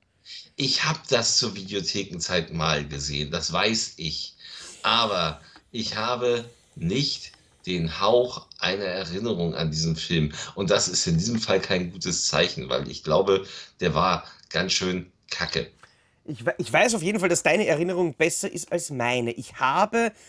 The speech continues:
Speaker 2: vom ersten Teil auf jeden Fall die amerikanische Blu-ray von, äh,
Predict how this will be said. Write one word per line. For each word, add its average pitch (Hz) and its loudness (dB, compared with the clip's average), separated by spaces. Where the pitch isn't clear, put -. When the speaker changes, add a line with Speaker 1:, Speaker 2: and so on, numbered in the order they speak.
Speaker 2:
vom 160 2
ersten 202 0
Teil 160 2
auf 151 -4
jeden 170 -2
Fall 165 -4
die 156 -8
amerikanische 143 -2
Blu-ray 123 -2
von, 117 -4
äh, 107 -8